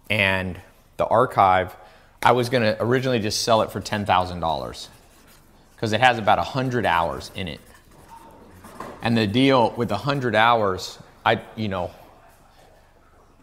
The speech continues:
I figured at ten thousand dollars an hour is what I wanna get paid for one-on-one consulting, that this was just charging for one hour. So I thought that was pretty fair price. But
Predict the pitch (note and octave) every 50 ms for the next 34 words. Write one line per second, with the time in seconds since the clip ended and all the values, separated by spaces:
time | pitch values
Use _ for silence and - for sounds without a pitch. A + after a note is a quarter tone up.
0 | _ _ _ - - - G#2 - - G#2+ A2 G2 G2+ G2+ G2 F#2+ - - - -
1 | - - D3 C3 B2+ A#2+ A#2 G#2+ A2 G#2+ G#2+ G#2 G#2 G#2 G2+ G2 F#2+ F#2+ G2 G#2
2 | G2+ G2+ F#2+ F2+ F2+ G2 F#2+ - - - F#2+ F#2+ G2 F#2 F#2 F2+ - - - -
3 | - F#2 G2 F#2+ F2 - - - - - - F#2 F#2 F#2 F#2+ F2+ E2 F2 F2+ F#2+
4 | G#2 - G#2+ G#2+ - G2+ G#2+ G#2+ - A2+ A2+ A2+ - _ _ _ - _ _ _
5 | _ _ _ _ _ _ - A2 G2+ F#2+ F2 - - - - - - _ _ _
6 | _ _ - G2+ G#2 G2+ G2 F#2 E2+ F2+ F2+ - - - F2+ E2+ E2+ - E2+ F2
7 | E2+ G2 - _ _ _ _ - G2 F#2+ G2+ C#3 D3+ B2 E2 - G1+ G1+ - -
8 | - - _ _ _ _ _ _ _ _ _ - - - G1+ G1+ - - - _
9 | _ - - - F2+ - - E2 D#2+ - - - F#2+ - - - - _ _ -
10 | _ _ _ _ - - G#2 F#2+ F2+ D#2+ - - A2 D#2 A1+ - - - - _
11 | - B2+ A#2+ - - -